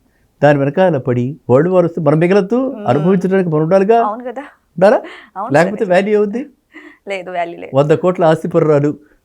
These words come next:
Speaker 1: ఎవ-, ఎవడు చూశాడు? ఉండి మనిషి
Speaker 2: ఎంత
Speaker 1: ఎంతమంది ఉన్నారు?
Speaker 2: సంపాదించినా ఏం లాభం సార్, మనిషే లేనప్పుడు.
Speaker 1: అందువల్ల ఇవన్నీ కూడా ఏంటంటే వేలం వెరికి సంబంధించిన వ్యవహారాలు. So ఆచితూచి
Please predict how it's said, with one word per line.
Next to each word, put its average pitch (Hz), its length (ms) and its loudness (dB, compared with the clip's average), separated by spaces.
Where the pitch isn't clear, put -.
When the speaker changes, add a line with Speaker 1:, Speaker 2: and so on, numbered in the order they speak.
Speaker 1:
ఎవ-, 135 220 0
ఎవడు 165 280 2
చూశాడు? 202 280 2
ఉండి 131 340 -8
మనిషి 160 280 -6
Speaker 2:
ఎంత 240 60 -4
Speaker 1:
ఎంతమంది 220 200 -2
ఉన్నారు? 302 80 2
Speaker 2:
సంపాదించినా 294 380 -2
ఏం 269 240 -4
లాభం 220 260 -2
సార్, 208 140 -8
మనిషే 220 340 -4
లేనప్పుడు. 165 480 -10
Speaker 1:
అందువల్ల 135 340 0
ఇవన్నీ 135 360 0
కూడా 165 180 2
ఏంటంటే 147 520 -2
వేలం 127 360 2
వెరికి 143 260 0
సంబంధించిన 127 520 -4
వ్యవహారాలు. 110 500 2
So 147 440 2
ఆచితూచి 156 760 -2